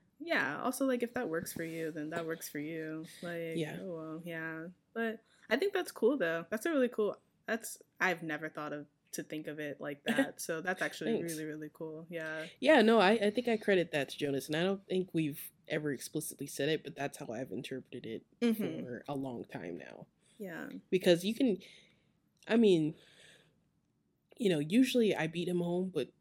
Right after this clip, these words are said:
Speaker 2: but, you know, when I see him come through the door, his whole body language changes.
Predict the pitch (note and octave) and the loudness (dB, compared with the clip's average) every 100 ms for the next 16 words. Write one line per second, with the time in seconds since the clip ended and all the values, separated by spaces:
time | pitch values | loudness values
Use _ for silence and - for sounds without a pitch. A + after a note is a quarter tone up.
0 | E3 - C3+ B2 - - _ _ _ _ | -14 -6 -4 -4 -8 -20 _ _ _ _
1 | - D#3+ C3+ C#3 E3+ G3 A3 G3 F#3 F3 | -4 -2 -2 0 -2 0 2 2 2 -2
2 | - F3 - D3 E3+ F3+ F3 - - F3 | -2 -4 -2 -2 2 0 0 -10 -4 -4
3 | E3 - C3 C#3+ C3 A2+ G2+ A2+ - - | -4 -6 -4 -2 -4 -6 -8 -8 -8 -10
4 | F#2+ G2 - - E3+ | -10 -10 -10 -10 -12